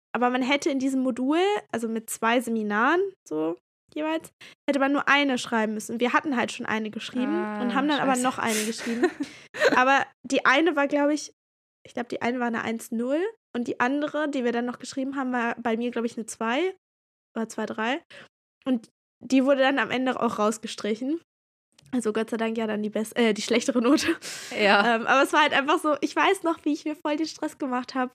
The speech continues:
Speaker 2: Ja.
Speaker 1: Ja, ich glaub, vor drei Jahren, da hab ich mir voll den
Speaker 2: <laughs>
Speaker 1: Stress gemacht. So, oh mein
Speaker 2: Oh
Speaker 1: Gott, ich muss
Speaker 2: Mann.
Speaker 1: das noch alles abgeben.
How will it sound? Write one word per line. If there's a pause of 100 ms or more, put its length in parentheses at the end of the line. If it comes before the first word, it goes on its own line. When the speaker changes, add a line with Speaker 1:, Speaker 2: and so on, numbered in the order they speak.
Speaker 2:
Ja.
Speaker 1:
Ja,
ich
glaub,
vor
drei
Jahren,
da
hab
ich
mir
voll
den
Speaker 2:
<laughs>
Speaker 1:
Stress
gemacht. (380)
So,
oh
mein
Speaker 2:
Oh
Speaker 1:
Gott,
ich
muss
Speaker 2:
Mann.
Speaker 1:
das
noch
alles (120)
abgeben.